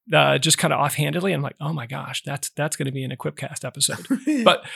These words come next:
Speaker 1: but before we dive into it, tell people a little bit about who you are.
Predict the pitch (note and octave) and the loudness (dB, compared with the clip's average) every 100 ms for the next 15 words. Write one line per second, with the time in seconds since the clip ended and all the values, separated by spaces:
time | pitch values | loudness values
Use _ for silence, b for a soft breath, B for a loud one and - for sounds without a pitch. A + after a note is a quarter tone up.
0 | B - F#3+ G3 - A3 B3 D4 C4 G#3 | B 2 4 4 4 6 6 6 6 6
1 | F3 F3+ F3 D3+ - _ - - C4+ F#4+ | 6 2 2 2 0 _ -4 0 2 2
2 | G#4+ G4 D4+ B3+ A#3+ A#3 F#3 E3 D#3+ D#3 | 2 2 2 2 2 2 2 2 2 0
3 | F3+ F3+ F#3 E3+ - - | -2 0 0 0 0 -4